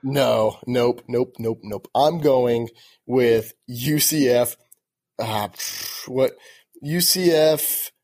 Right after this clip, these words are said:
Mm, dude, dude, I'm running the numbers through my head. Sixty-one, uh,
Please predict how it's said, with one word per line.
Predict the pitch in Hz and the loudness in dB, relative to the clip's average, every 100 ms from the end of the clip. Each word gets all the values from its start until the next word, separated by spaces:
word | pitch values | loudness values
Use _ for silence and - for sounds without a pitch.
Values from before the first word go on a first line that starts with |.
| _ _ _ _ _ - | _ _ _ _ _ -10
Mm, | 123 | -6
dude, | 131 131 | -6 -6
dude, | 135 - | -6 -4
I'm | 131 123 | -2 0
running | 135 131 | 2 0
the | 120 | -2
numbers | 120 131 123 117 | -2 0 0 -4
through | 110 123 | -4 -2
my | 123 | 0
head. | 120 113 | 0 2
Sixty-one, | - 165 - 180 147 139 135 135 123 _ _ _ _ _ - | 2 2 0 -2 2 4 4 2 -4 _ _ _ _ _ -4
uh, | 113 110 107 110 | 0 2 2 0